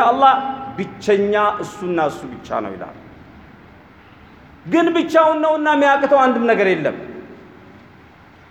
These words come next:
ከአደም ከአቡል በሸር አንስቶ የፈጠራቸውን ኸልቆች ሁሉ እያንዳንዱን እስከዚህ ኡመትና ትውልድ ድረስ ያለውን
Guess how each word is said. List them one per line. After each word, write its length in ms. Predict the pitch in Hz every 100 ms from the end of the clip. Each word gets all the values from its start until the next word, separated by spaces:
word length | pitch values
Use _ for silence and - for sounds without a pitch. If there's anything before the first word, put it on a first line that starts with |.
| - - - -
ከአደም 560 | 262 - 311 311 302 262
ከአቡል 380 | 269 269 285
በሸር 320 | 269 302 285 285
አንስቶ 320 | 269 269 277
የፈጠራቸውን 720 | 277 220 285 269 277 269 247
ኸልቆች 400 | - 262 269 254
ሁሉ 200 | 294 285 320 - - - - - - - - - - - -
እያንዳንዱን 840 | 240 254 285 285 285 311 302 285
እስከዚህ 500 | 262 - 262 226 269 269
ኡመትና 520 | 240 240 247 247 226 311
ትውልድ 320 | 247 240 254
ድረስ 260 | 254 285 285 - - - - - - -
ያለውን 600 | 139 208 254 262 285 294